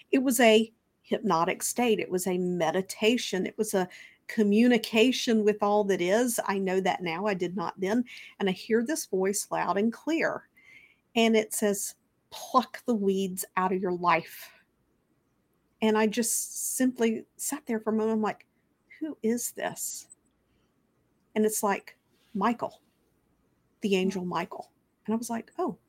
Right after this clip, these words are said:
okay." I just went on about my business. I shared it with a friend, and she told me that that had to be Satan, because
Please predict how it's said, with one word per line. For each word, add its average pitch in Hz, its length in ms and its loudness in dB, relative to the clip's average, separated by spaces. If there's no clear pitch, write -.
okay." - 280 -10
I 220 100 8
just 220 200 0
went 190 140 6
on 208 120 6
about 202 240 2
my 190 80 2
business. 220 500 -2
I 208 40 4
shared 277 340 2
it - 80 -2
with 202 160 2
a 190 40 -8
friend, 254 440 0
and 240 100 4
she 233 140 2
told 220 240 6
me 214 120 6
that 202 140 4
that - 120 2
had 196 200 2
to 185 60 -6
be 185 140 -4
Satan, - 460 -2
because 208 640 2